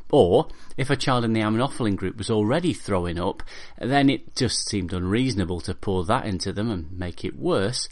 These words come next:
Then what that does is it seems to reduce the observed effect of the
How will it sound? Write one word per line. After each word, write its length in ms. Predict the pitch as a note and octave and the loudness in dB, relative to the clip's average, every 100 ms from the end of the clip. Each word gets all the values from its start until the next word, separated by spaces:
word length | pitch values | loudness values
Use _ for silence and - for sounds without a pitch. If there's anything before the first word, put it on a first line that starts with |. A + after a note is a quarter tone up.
| - - - - - - - | -12 -16 -14 -14 -12 -4 4
Then 280 | D3 C#3 | 6 6
what 220 | C3 F3 - | 4 2 2
that 240 | C3 C#3 - - | -4 -4 -4 0
does 280 | A3 F#3 G#2 | 4 6 4
is 140 | G2 - | 2 -2
it 140 | - | -2
seems 280 | - B2 - | 2 2 0
to 100 | A#2 | 0
reduce 520 | A#2 G#2+ C#3 C3 - | -2 0 2 2 0
the 100 | A#2+ | 0
observed 840 | A2+ G#2 G2 A#2 C3 B2+ A2+ G#2 - | 0 0 0 2 2 2 0 -4 -6
effect 540 | B2 - F2 - - | -4 -2 -4 -4 -6
of 140 | F#2+ - | -6 -4
the 160 | G#2 | -4